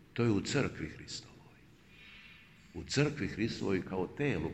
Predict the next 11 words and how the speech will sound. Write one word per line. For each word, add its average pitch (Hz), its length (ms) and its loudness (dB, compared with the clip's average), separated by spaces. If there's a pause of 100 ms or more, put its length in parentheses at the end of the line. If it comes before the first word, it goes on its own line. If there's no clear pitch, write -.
Hristovome. - 680 -16 (1080)
U 123 60 -4
toj 127 240 6
zajednici 117 1000 4 (1080)
jedni 120 320 8
sa 101 200 2
drugima. - 560 -4 (2000)
Jer 107 140 0
smo - 180 0
pozvani 135 800 2 (340)
da 107 320 0